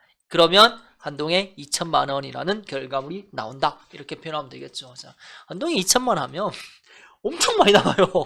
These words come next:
<laughs> 어, 저러면 동당에 한 천오백 가까이 나올걸요? 그죠? 그게 열 동이면, 어, 일억 오천, 스무 동이면 삼억 남네? 아, 와, 이런 게 이제 경영인 것 같아.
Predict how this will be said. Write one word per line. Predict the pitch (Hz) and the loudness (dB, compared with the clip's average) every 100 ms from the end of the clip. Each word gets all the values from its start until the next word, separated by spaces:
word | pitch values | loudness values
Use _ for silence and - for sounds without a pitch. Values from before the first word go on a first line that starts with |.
| - | -4
<laughs> | 165 214 214 - | -10 -10 -12 -2
어, | 175 - 247 208 | -2 -2 -18 -6
저러면 | 185 214 202 180 143 | 0 0 2 -2 -4
동당에 | - 147 196 190 165 156 127 _ - - - _ | -10 -2 0 2 0 -2 -6 _ -20 -20 -20 _
한 | - 160 | -20 -8
천오백 | - 226 254 269 | -6 0 2 2
가까이 | 190 180 | 2 2
나올걸요? | 180 233 175 139 185 294 - _ _ _ _ _ _ _ - - | 2 0 -2 -2 0 -2 -8 _ _ _ _ _ _ _ -20 -12
그죠? | 220 180 113 _ | -4 -4 -6 _
그게 | - 190 180 _ - | -10 -6 -6 _ 0
열 | 196 | 0
동이면, | 202 220 180 170 156 131 - - - - | 2 0 2 2 2 -4 -14 -20 -20 -16
어, | 135 | -10
일억 | 165 190 175 | -4 -2 0
오천, | 165 175 | -2 -4
스무 | 160 240 | -4 -4
동이면 | 226 196 160 | -2 -2 -2
삼억 | 160 262 226 | 4 4 6
남네? | 143 135 156 185 | 0 0 -4 0
아, | 311 330 311 269 254 233 202 - | 2 2 0 -4 -12 -14 -18 -2
와, | 151 123 104 127 | 4 4 4 -8
이런 | - 370 453 370 | 2 2 4 4
게 | 175 | 4
이제 | 135 135 135 139 | 4 -2 -8 -6
경영인 | - 165 220 180 | -2 0 0 -2
것 | 143 | 0
같아. | 123 - | -2 2